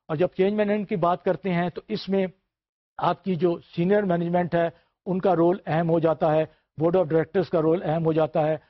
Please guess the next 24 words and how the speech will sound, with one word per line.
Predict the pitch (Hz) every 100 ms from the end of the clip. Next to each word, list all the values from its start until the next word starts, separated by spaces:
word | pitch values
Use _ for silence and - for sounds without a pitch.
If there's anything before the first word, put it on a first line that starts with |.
| _ -
اور | 160
ضرورت | 180 196
اس | 214 -
چیز | 202 185
کی | 208
محسوس | 175 - 185 -
کی | 190
جاتی | 170 156 185 175
ہے | 180 - _ -
کہ |
ہم | 170 175
اس | 165 -
چیز | 185 185
کو | - 180 185 _ _ _
کس | 233 -
طرح | 202 175 185 - _ _ 175
چینج | 175 170
کو | 175
امپلیمنٹ | 160 170 175 170
کریں | 175 170 170 - _
اور | 180
چینج | - 208 214 -
پروسیس | 170 196 175 -
کو | 180 185